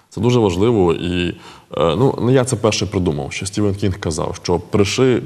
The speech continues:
пиши, е, при закритих дверях, е, редагуй при відкритих». Ось, я просто втілюю цей, цей, цю пораду в життя, ну,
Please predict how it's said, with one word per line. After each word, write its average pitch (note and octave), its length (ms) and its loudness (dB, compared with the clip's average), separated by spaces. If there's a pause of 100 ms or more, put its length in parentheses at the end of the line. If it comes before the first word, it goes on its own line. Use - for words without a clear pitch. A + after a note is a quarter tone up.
пиши, A#2 460 2 (200)
е, F#2 240 0
при G2 200 0
закритих B2 360 -2
дверях, A2+ 400 -2 (180)
е, E2 320 -2 (180)
редагуй F2 320 -2
при E2 140 -4
відкритих». - 440 -10 (520)
Ось, E2 280 -6
я F#2+ 100 -2
просто F2+ 380 -2
втілюю F2+ 420 -2
цей, D#2 300 -6 (160)
цей, - 320 -6 (160)
цю - 160 -8
пораду E2+ 400 -2
в D2+ 100 -8
життя, D#2 400 -8 (120)
ну, D2 80 -8